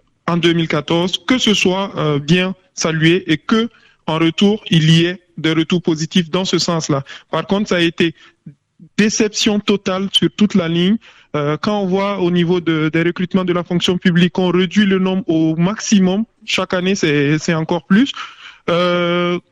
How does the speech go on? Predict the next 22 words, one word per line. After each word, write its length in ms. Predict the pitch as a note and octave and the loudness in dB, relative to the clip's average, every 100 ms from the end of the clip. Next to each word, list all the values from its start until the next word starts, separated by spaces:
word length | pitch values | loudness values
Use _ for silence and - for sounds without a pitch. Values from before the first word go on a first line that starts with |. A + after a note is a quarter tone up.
| _ - | _ -2
que 400 | A3 A3+ A3+ - | 2 2 0 0
le 140 | F3+ F#3+ | 0 2
chômage 440 | G3+ F#3+ G3 F#3 | 0 0 -2 -4
soit 300 | - F#3+ E3+ _ _ _ - | -2 -2 -2 _ _ _ 0
le 120 | F#3+ | 0
plus 200 | - G3+ | 2 2
grandissant 500 | G3+ A#3+ A3+ A3+ A3 | 2 0 0 0 0
possible 400 | G#3+ - G3 G3 | 0 0 0 0
au 60 | |
Burkina, 400 | F#3+ F#3+ F#3+ D#3+ D3 - _ F#3 | 0 0 0 -2 -6 -14 _ -8
la 80 | |
pauvreté 580 | F3 A3 G#3 G#3+ A3 A3 | -2 0 2 0 0 0
augmente 460 | G#3 G3 F3+ D#3 - E3 | -2 -4 -4 -4 -2 -2
et 100 | E3 | 0
que 320 | - A#3 B3+ _ - | 2 0 0 _ -6
pendant 200 | F#3 F#3 | -4 0
les 220 | F3+ F3 | 0 0
élections, 400 | F3+ F3+ - G#3 | 0 0 0 0
la 140 | G3 E3+ | 0 0
corruption 640 | G3+ G3 G3 - G3+ G3 | 0 0 0 0 0 0
refait 260 | F#3 - F3+ | 0 -2 -4
surface, 520 | - F#3 - G3+ | -2 -4 -4 -6